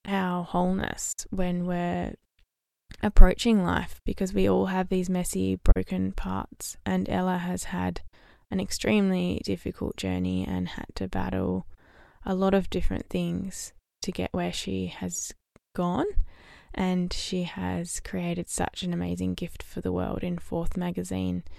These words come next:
So I highly recommend having a listen to her, my chat with her, and also buying, um, a magazine, buying Forth Magazine.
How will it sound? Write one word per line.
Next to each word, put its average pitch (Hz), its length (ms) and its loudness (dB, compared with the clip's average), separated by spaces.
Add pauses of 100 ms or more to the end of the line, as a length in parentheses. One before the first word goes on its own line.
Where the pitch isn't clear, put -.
(360)
So - 140 0
I 190 80 4
highly 214 260 6
recommend 175 640 -2
having 175 320 -2
a 175 60 -2
listen 180 300 -4
to 175 100 -8
her, 180 180 -6
my 180 180 -4
chat - 280 -8
with - 180 -6
her, 247 320 2 (340)
and 185 640 0
also 190 300 4
buying, 196 400 2 (240)
um, 190 320 2
a 202 80 2
magazine, 214 640 2 (180)
buying 185 280 2
Forth - 360 8
Magazine. 98 680 0